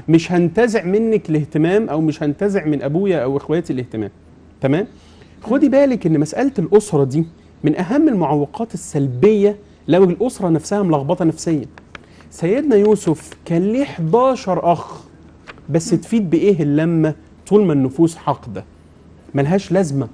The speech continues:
Speaker 1: أصلًا. وخدي بالك إن تغير الخطاب الأسري بيعبر عن تغير الحالة النفسية عند الأسرة. اللي وصل الإسلام وكتير ناس زيه كده هي مسألة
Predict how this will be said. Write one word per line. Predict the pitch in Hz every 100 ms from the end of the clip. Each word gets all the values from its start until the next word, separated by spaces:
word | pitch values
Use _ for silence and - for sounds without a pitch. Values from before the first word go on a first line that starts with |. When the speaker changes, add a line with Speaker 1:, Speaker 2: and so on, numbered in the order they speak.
| -
Speaker 1:
أصلًا. | 175 - 117 98 - - - - - _ - - -
وخدي | - 233 294
بالك | 269 277 247 170
إن | 160
تغير | 160 147 254 269 196 139
الخطاب | - 147 - 208 156
الأسري | - 175 - 139 131 - - - - - 131
بيعبر | 147 160 240 - 226 175
عن | 143 160
تغير | 160 156 254 247
الحالة | 156 - 220
النفسية | 165 - 175
عند | 190
الأسرة. | 196 226 - - - -
اللي | 160 190
وصل | 208 311 - 190 151
الإسلام | 165 - 214 214
وكتير | - - 254
ناس | 214 208 190
زيه | 175 208 185
كده | - 180 170 - - - - -
هي | 185
مسألة | 196 190 - 285